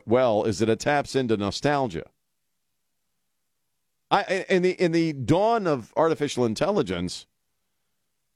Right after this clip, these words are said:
I honestly believe nostalgia itself is gonna become a dodo bird. Nostalgia itself is gonna cease to exist. What are you gonna be nostalgic about ten years from now, five years from now, a generation from now? What is Generation Z,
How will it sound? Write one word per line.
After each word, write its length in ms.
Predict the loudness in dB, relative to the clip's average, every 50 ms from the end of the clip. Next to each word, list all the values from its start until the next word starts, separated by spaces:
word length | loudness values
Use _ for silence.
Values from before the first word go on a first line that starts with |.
| _ 0
I 140 | 2 2 2
honestly 360 | 2 0 0 -2 0 0 0
believe 340 | 2 2 2 2 2 2 0
nostalgia 680 | -2 -2 -2 -2 -2 0 0 0 0 0 -2 -2 -2 -4
itself 680 | -6 -6 -8 -8 -4 -2 0 0 0 0 -4 -6 -8 -8
is 160 | -6 -6 -2
gonna 220 | -2 0 0 0
become 280 | -2 -2 -2 -2 -2 -2
a 60 | 0
dodo 340 | 0 2 2 2 0 -2 -4
bird. 300 | -4 -4 -4 -4 -4 -4
Nostalgia 640 | -4 -4 -2 -2 0 0 0 0 0 0 -2 -2 -2
itself 640 | -4 -6 -8 -10 -6 -2 0 0 0 0 -2 -4 -6 -4
is 100 | -4 -2
gonna 180 | -2 -2 -2
cease 280 | -2 -4 -4 -6 -6 -4
to 120 | -4 -4
exist. 540 | -2 -4 -2 -2 -2 -2 -2 -2 -6 -14 _ _ _ _ _ _ _ _ _ _ _
What 200 | 2 2 2 2
are 40 |
you 60 | 2 0
gonna 120 | 0 2
be 120 | 2 0
nostalgic 600 | 0 -2 -2 -2 -2 -2 0 0 0 -2 -2 -4
about 400 | -4 -4 -4 -4 -4 -4 -6 -10 -10 -4
ten 240 | -2 0 0 0
years 240 | 0 -2 -4 -6 -8
from 120 | -8 -6 -6
now, 180 | -4 -6 -8
five 340 | -4 -2 0 0 0 -2 -2
years 180 | -4 -6 -6 -6
from 140 | -6 -6
now, 220 | -4 -4 -2 -2 0
a 20 |
generation 560 | 0 0 0 0 0 -2 -4 -4 -6 -8 -12
from 200 | -14 -12 -10 -10
now? 200 | -8 -8 -10 -12 -16 -20 -20 -20 _ _
What 160 | 2 2 2
is 140 | 2 -2 -2
Generation 640 | -2 0 0 0 0 0 0 0 0 0 -2 -2
Z, 560 | -2 -2 -2 0 0 0 0 0 -4 -8 -16